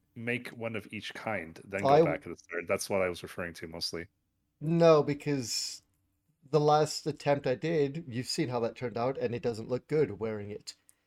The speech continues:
Speaker 2: And it's very bulky and hard to move it. So I need another version. I want to have one that is good, that can be reused.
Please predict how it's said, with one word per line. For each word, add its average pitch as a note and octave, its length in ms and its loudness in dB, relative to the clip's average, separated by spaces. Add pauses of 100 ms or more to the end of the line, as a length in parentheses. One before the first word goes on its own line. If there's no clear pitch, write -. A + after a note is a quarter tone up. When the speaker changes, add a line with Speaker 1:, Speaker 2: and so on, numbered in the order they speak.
Speaker 2:
And C3+ 120 -4
it's G#2+ 100 -6
very B2+ 240 0
bulky B2 600 0
and A#2 400 -4 (100)
hard B2 260 0
to A#2 80 -8
move C#3+ 220 -2
it. A2 160 -6 (540)
So G#2 480 -4 (340)
I D3 160 4
need C#3+ 320 0
another C3 460 0
version. A2+ 640 -2 (1300)
I E3+ 40 -2
want D3+ 220 2
to E3 100 4
have C#3 260 6
one C#3+ 280 4
that C3 120 2
is A#2+ 160 -2
good, C3 320 2
that - 140 -4
can - 100 -20
be B2+ 140 -2
reused. A#2+ 880 -2